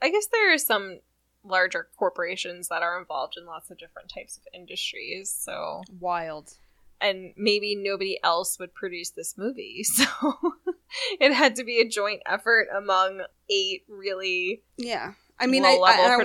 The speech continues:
Speaker 1: production
Speaker 2: say that
Speaker 1: companies.
Speaker 2: Nick Cage produced it and did
Speaker 1: Yeah.
Speaker 2: all the, yeah. Makes sense.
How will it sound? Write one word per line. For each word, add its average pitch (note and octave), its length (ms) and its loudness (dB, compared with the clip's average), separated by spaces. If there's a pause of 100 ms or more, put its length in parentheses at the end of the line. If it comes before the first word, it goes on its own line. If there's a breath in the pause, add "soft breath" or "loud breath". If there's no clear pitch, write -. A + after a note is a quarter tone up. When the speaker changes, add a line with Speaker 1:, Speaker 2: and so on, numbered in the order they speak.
Speaker 1:
production D#4 240 4
Speaker 2:
say D#4+ 160 2
that B3+ 240 6
Speaker 1:
companies. G3+ 260 -6 (360)
Speaker 2:
Nick A#3+ 300 -4
Cage G#3 340 -6
produced G3 480 -8
it F#3+ 220 -6
and F#3 280 -10 (200)
did - 80 -2
Speaker 1:
Yeah. G3+ 200 2
Speaker 2:
all G3 60 -2
the, F#3+ 240 -2
yeah. F#3+ 280 -4 (240)
Makes B3+ 240 -2
sense. - 580 -2